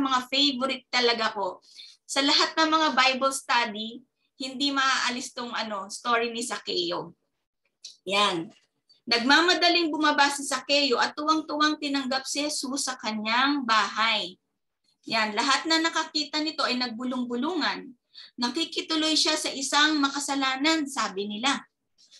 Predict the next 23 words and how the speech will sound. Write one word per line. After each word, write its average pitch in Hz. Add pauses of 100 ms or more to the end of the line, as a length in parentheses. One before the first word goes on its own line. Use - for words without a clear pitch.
(960)
Yan. 190
Good 214
evening, 285
Ma'am 269
Nerissa. 226 (640)
Tumayo 247
si 370
Zaccheo 285
at 254
sinabi 262
niya 269
kay 269
Jesus, 254 (380)
"Panginoon, 277
ipamimigay 277
ko 277
po 277
sa 285
mga 262
mahihirap 269
ang 269
kalahati 269
ng 247